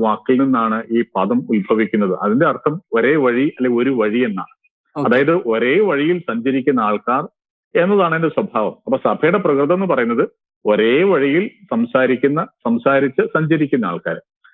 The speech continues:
Speaker 2: ഉം.
Speaker 1: അപ്പൊ ആ ഒരേ വഴിയിലൂടെയുള്ള സഞ്ചാരത്തെയാണ്, അല്ലെ സ-, ഒന്നിച്ചുള്ള സംസാരത്തെയാണ് സിനഡാലിറ്റി, സിനഡാത്മകത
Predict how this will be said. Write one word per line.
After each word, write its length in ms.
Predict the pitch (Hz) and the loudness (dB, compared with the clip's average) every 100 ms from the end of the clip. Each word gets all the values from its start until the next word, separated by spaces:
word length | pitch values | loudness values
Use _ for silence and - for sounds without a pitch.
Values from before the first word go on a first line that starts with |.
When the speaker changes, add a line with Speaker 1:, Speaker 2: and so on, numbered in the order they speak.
| - | -8
Speaker 2:
ഉം. 60 | |
Speaker 1:
അപ്പൊ 180 | 123 151 175 | -2 0 2
ആ 20 | 226 220 147 | 0 0 -2
ഒരേ 180 | 147 208 | 0 2
വഴിയിലൂടെയുള്ള 600 | 214 180 185 190 185 180 | 2 0 0 0 0 -2
സഞ്ചാരത്തെയാണ്, 840 | 139 123 139 151 160 208 135 127 - _ - | -2 -2 0 0 -2 -2 -2 -4 -8 _ -4
അല്ലെ 140 | 139 | -2
സ-, 180 | 139 143 127 | -2 -2 0
ഒന്നിച്ചുള്ള 360 | 170 175 170 147 | 2 2 0 0
സംസാരത്തെയാണ് 640 | 117 127 127 139 139 120 120 | -2 0 0 0 0 0 -2
സിനഡാലിറ്റി, 760 | 113 107 110 120 123 156 185 - _ _ _ - | -2 0 0 0 -2 -2 -4 -6 _ _ _ -2
സിനഡാത്മകത 800 | 113 117 123 127 131 127 135 | 0 2 0 0 0 0 0